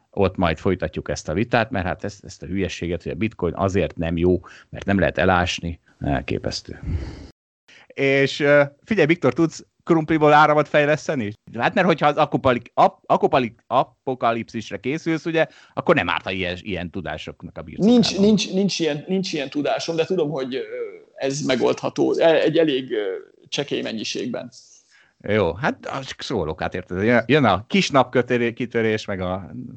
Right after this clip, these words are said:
Speaker 1: neutronbomba, akkor jó jöhetnek még ilyen
Speaker 2: Figyelj, de
Speaker 1: tudások.
Speaker 2: egyébként, ha napkitörés lesz, egyébként csak mondanám, hogy akkor az első, hogy legyen, ö, vízellátásod,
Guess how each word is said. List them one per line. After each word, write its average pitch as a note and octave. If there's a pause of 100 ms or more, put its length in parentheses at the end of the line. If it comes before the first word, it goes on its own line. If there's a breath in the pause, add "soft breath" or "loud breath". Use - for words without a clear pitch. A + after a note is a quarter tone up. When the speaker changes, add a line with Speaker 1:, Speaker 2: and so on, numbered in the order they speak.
Speaker 1:
neutronbomba, G2
akkor G2+
jó G2+
jöhetnek F2
még F2+
ilyen -
Speaker 2:
Figyelj, -
de -
Speaker 1:
tudások. -
Speaker 2:
egyébként, A#3
ha G#3
napkitörés G#3
lesz, E3
egyébként F3+
csak F#3+
mondanám, F#3
hogy E3+
akkor D#3+
az D#3
első, F3
hogy D#3
legyen, D#3+ (220)
ö, B2+
vízellátásod, C3